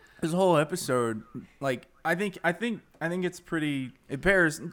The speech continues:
normally I don't think it usually matters too much what the episode name is, but I think this episode in particular, Remember When?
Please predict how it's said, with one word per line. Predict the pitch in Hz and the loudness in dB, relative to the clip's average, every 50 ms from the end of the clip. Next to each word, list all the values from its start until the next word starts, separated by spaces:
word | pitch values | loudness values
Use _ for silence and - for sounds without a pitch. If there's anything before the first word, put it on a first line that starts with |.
| - | -4
normally | 175 202 226 240 240 220 190 165 156 151 147 143 | -2 0 2 2 2 2 0 0 -2 0 0 0
I | 143 | 0
don't | 147 143 135 - | 0 -2 -4 -6
think | 151 151 131 | -8 -8 -6
it | 131 117 | -6 -6
usually | - 127 131 127 127 127 127 120 | -6 -6 -8 -8 -6 -6 -6 -4
matters | 110 107 110 113 113 113 110 - | -4 -4 -6 -6 -6 -8 -8 -10
too | - - | -10 -8
much | 113 113 110 - - | -8 -8 -8 -10 -14
what | 107 | -14
the | - 110 113 | -12 -10 -10
episode | 110 - - - 117 117 110 | -12 -12 -12 -12 -10 -10 -8
name | 113 113 113 113 | -8 -8 -6 -6
is, | 113 113 113 117 - - _ - - - _ _ _ _ _ _ _ _ | -6 -8 -8 -10 -12 -16 _ -20 -20 -20 _ _ _ _ _ _ _ _
but | - 123 | -4 -2
I | 127 135 | -2 -2
think | 139 147 127 | -2 -2 -4
this | - 131 127 - | -4 -4 -4 -2
episode | 127 120 - 117 - - 120 117 113 | -4 -4 -4 -6 -6 -4 -4 -4 -4
in | 104 | -6
particular, | - 104 - - 120 107 - 113 107 107 104 107 107 104 - - _ _ _ _ _ _ _ - | -8 -10 -10 -10 -10 -8 -8 -8 -8 -6 -8 -8 -10 -12 -14 -18 _ _ _ _ _ _ _ -10
Remember | 120 120 117 117 123 120 120 113 113 107 | -6 -4 -2 -2 -2 -2 -2 -2 -2 -2
When? | 107 110 113 113 107 104 101 101 101 | -2 -2 -2 -4 -4 -6 -8 -10 -12